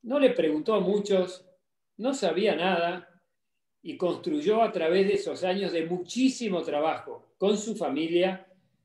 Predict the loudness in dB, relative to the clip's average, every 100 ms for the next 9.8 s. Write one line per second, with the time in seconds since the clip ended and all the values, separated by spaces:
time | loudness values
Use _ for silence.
0 | _ _ _ 2 2 2 2 2 2 0
1 | -2 -4 -2 0 2 4 2 0 -2 -4
2 | -2 -2 2 4 4 -2 -14 _ _ _
3 | _ _ _ _ _ 0 2 4 4 4
4 | 4 4 0 0 -2 0 -2 -4 -6 -2
5 | 0 0 -6 -16 -20 _ _ _ _ _
6 | _ _ _ _ _ _ _ 0 4 6
7 | 6 4 4 0 -2 -4 -6 -10 _ _
8 | _ 0 0 2 4 4 4 -2 -2 -2
9 | 0 0 -2 -4 -12 -12 -20 _